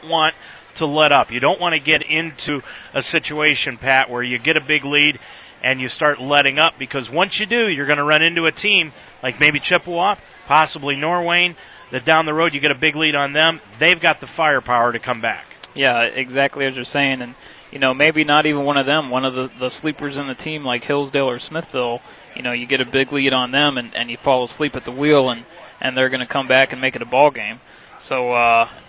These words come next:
Speaker 2: e-, exactly, you, you wanna work on it now, work on going to finish this game and, and winning it in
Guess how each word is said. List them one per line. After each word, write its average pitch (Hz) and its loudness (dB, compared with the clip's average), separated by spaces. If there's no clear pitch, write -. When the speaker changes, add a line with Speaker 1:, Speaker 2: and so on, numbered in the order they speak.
Speaker 2:
e-, 127 -4
exactly, 131 0
you, 123 -2
you 123 -2
wanna 135 0
work 151 2
on 147 2
it 131 -4
now, 143 2
work 143 2
on 143 0
going 143 0
to - -20
finish 143 -6
this 135 -8
game 143 0
and, 120 -6
and 120 -16
winning 143 -8
it 143 -6
in 127 -14